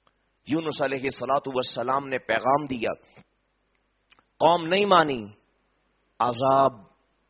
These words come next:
آسمان سے اترنا شروع ہو گیا۔ جب پوری قوم نے آتے ہوئے عذاب کے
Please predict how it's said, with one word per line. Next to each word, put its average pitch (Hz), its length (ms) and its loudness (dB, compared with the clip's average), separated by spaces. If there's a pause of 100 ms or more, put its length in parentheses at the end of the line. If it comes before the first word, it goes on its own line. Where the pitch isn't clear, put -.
(100)
آسمان 120 480 -4
سے 117 160 -4
اترنا 107 300 -8 (120)
شروع 95 200 -10
ہو 87 160 -12
گیا۔ 65 160 -10 (880)
جب 139 140 2 (120)
پوری 160 240 2
قوم 170 440 4
نے 165 120 0 (120)
آتے 147 260 4
ہوئے 143 280 4
عذاب 135 480 4
کے 151 80 -2